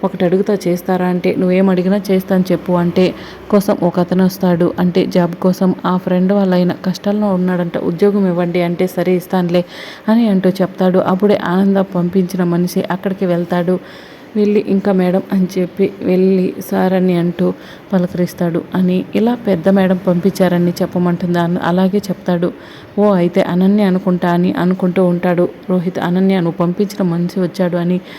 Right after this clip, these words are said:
చెప్తే, "సరే అతనికి ఉద్యోగం ఇవ్వండి" అని అనన్య ఫోన్ పెట్టేస్తుంది. ఇక రోహిత్ సేల్స్ మ్యాన్గా ఉండు అని చెప్పి ఉద్యోగం ఇచ్చేస్తాడు. జాబ్ ఇవ్వగానే ఒక్కసారిగా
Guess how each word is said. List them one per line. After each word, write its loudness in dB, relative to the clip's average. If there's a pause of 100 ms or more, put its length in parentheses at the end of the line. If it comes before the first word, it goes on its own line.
(140)
చెప్తే, 0
"సరే 2
అతనికి -2
ఉద్యోగం 2
ఇవ్వండి" 2
అని 2
అనన్య 2
ఫోన్ 0
పెట్టేస్తుంది. 0
ఇక -4
రోహిత్ 0 (540)
సేల్స్ 0
మ్యాన్గా 0
ఉండు 2
అని 2
చెప్పి 0 (100)
ఉద్యోగం 0
ఇచ్చేస్తాడు. -2
జాబ్ 0
ఇవ్వగానే 2
ఒక్కసారిగా -2